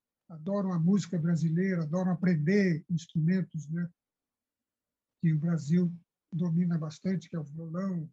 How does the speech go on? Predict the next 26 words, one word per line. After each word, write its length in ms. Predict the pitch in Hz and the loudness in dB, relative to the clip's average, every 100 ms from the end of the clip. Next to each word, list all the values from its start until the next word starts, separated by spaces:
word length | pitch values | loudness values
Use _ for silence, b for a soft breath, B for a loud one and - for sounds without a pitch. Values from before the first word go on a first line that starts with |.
| _ | _
essas 220 | _ _ - | _ _ -10
coisas 200 | 175 156 - _ _ _ - | -8 -8 -14 _ _ _ 0
de 60 | |
ritmo 440 | 165 190 - 151 160 | 2 2 2 0 0
e 80 | 156 | 0
tudo 160 | 165 160 | -4 -2
mais, 260 | 175 175 | -2 -2
né? 100 | 160 180 _ _ _ _ _ _ _ _ _ | -4 -6 _ _ _ _ _ _ _ _ _
Então, 240 | 285 - 285 | -20 -20 -20
eu 160 | 269 | -14
acho 180 | 247 - | -14 -8
que 80 | 233 | -4
é 60 | 220 | 0
mais 280 | 233 240 | 2 2
isso. 300 | 208 214 - - | 2 0 -4 -10
Quer 80 | - | -4
dizer, 400 | 160 170 165 147 - _ _ _ _ _ _ _ _ _ _ _ | 0 2 0 -2 -8 _ _ _ _ _ _ _ _ _ _ _
eu 100 | 202 | -2
nem 120 | 208 | 0
sabia 520 | 254 240 180 175 220 208 | 0 -2 0 0 0 -2
que 120 | 190 | -2
o 60 | 165 | -2
Vox 320 | 165 160 - | -4 -8 -10
Populi, 360 | - 196 190 160 170 | -6 -4 -4 -8 -8
por 120 | 160 | -8
exemplo, 400 | 156 165 214 - | -4 -4 -4 -6